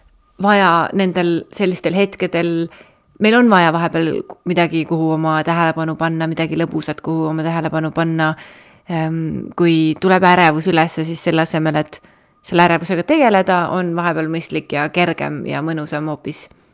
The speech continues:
vaadata mingit komöödiat näiteks, on ju. Aga siis hakati tegema,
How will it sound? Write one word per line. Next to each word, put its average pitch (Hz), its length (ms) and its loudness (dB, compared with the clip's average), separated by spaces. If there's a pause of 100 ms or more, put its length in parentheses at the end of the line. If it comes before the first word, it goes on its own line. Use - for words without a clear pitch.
(140)
vaadata 151 480 -2 (1000)
mingit 151 280 -6
komöödiat 151 720 -4
näiteks, - 420 -12
on - 120 -10
ju. 185 60 -14 (1600)
Aga 202 160 4
siis 220 140 2
hakati 294 260 2
tegema, 220 440 4